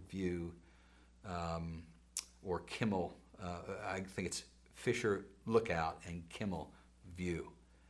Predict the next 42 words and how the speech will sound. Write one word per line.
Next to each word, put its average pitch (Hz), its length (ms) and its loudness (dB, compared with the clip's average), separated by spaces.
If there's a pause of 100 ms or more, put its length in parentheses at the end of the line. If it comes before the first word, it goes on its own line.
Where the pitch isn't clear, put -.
(380)
And 104 160 2
you 147 160 8
can 165 180 6
see, 139 520 6
as 110 240 6
you 143 100 6
look 131 260 8
out, 117 280 8
o-, 117 100 12
you 107 140 2
can 107 100 4
look 95 140 2
out 95 140 4
over 85 140 4
woods, 127 540 8
and 90 180 2
you 87 140 -2
see 85 260 0
lakes, 113 580 4
and 85 120 -4
you 85 120 -2
see 87 240 -2
farms 120 640 2
and 78 100 -10 (100)
meadows 123 600 6
and 82 140 -8
fields. 147 800 0 (720)
And 113 100 4
you 113 80 2
can 107 160 2
see 92 220 6
mountains 123 720 8
off 120 260 10
in 123 60 6
the 110 80 8
distance, 120 560 6
maybe 104 240 6
thirty, 113 320 6
forty 120 320 2
miles. 82 580 -2
It's - 140 -4
amazing. 90 640 -4